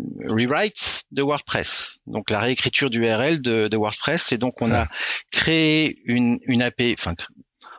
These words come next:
Speaker 1: on a mis une surcouche BuddyPress sur cette A P I pour que, euh, ben, les U R L soient construites à l'aide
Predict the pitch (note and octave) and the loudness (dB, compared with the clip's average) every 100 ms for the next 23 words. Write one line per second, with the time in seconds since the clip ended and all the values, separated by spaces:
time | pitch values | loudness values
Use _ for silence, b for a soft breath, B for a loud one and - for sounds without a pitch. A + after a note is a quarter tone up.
0 | B - G2 F#2 F2+ F#2+ E3 E3+ E3+ - | B -4 0 0 0 2 2 2 2 0
1 | - C3+ - - G#2+ A2+ A2+ C3 C3 - | 0 2 2 0 0 0 0 0 0 0
2 | - - B2+ A#2+ A2+ A2 G#2 A2 G3 - | 0 0 0 0 -2 -2 0 0 -4 -6
3 | - D3 - - D#3 F#3+ G#3 - B2 A#2+ | -4 -2 -2 0 2 2 0 0 -2 0
4 | A#2 A2+ A2+ B2 A#2+ A2+ - C3 C#3 C3+ | 0 0 0 0 0 -2 -2 0 2 2
5 | C3+ C3 A#2+ D#3+ E3 - C3+ - B2 - | 2 2 0 0 0 0 -2 -2 -2 -2
6 | C#3+ E3+ - B2 A#2 B2 D#3 B2+ | -2 -4 -4 -2 2 2 2 -2